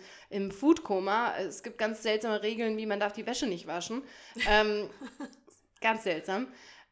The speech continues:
Speaker 1: Und dann rauszukommen und so eine, ähm, sagt man nochmal Gardinenwechsel? Sagt man
Speaker 2: Nee.
Speaker 1: das?
Speaker 2: Stopp mal, nee, oder?
Speaker 1: Gardinenwechsel.
Speaker 2: Gardinenwechsel.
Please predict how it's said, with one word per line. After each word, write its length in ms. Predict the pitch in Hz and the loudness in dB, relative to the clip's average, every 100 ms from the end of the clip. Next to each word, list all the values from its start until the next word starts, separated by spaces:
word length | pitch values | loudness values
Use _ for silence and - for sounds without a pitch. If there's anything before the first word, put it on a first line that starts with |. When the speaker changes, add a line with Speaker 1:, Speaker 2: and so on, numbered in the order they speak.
| _ | _
Speaker 1:
Und 600 | - 220 220 220 220 - _ _ _ _ | 0 2 2 -2 -4 -10 _ _ _ _
dann 240 | - 262 311 | 6 6 8
rauszukommen 760 | 233 285 285 277 247 254 247 - | 6 4 2 -4 0 0 -2 -4
und 180 | 220 | -4
so 120 | 220 220 | -2 0
eine, 420 | 214 208 202 202 | 2 4 2 2
ähm, 440 | 190 190 190 190 185 - - | 0 -2 -2 -4 -8 -20 -20
sagt 240 | - 208 | -14 -10
man 100 | 208 | -6
nochmal 220 | 196 180 175 | -6 -6 -8
Gardinenwechsel? 960 | 160 - 202 277 294 311 - 320 359 403 - _ _ - | -8 -8 -6 -4 -4 -6 -8 -6 -6 -6 -14 _ _ -10
Sagt 200 | 196 220 | -6 -2
man 80 | - | 2
Speaker 2:
Nee. 40 | |
Speaker 1:
das? 320 | 320 381 - - _ _ _ _ _ | 2 2 -2 -12 _ _ _ _ _
Speaker 2:
Stopp 280 | - - 165 | -16 -10 -8
mal, 100 | 165 | -8
nee, 240 | 175 180 165 - - | -10 -10 -12 -14 -14
oder? 300 | 196 277 403 - 208 | -6 -4 -4 -8 -6
Speaker 1:
Gardinenwechsel. 140 | - - | 0 2
Speaker 2:
Gardinenwechsel. 1080 | 214 269 320 370 175 208 - 190 190 202 | 2 4 4 4 2 0 -2 -4 -4 -6